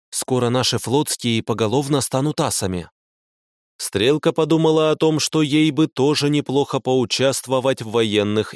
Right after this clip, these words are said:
игрищах, чтобы подготовку подтянуть.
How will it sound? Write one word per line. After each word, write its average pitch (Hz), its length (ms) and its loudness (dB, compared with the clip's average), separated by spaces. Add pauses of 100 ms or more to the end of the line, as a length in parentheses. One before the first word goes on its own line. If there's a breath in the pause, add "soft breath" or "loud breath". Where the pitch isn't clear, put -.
игрищах, 95 760 -2
чтобы 135 340 -2
подготовку 127 680 -2
подтянуть. 104 760 -4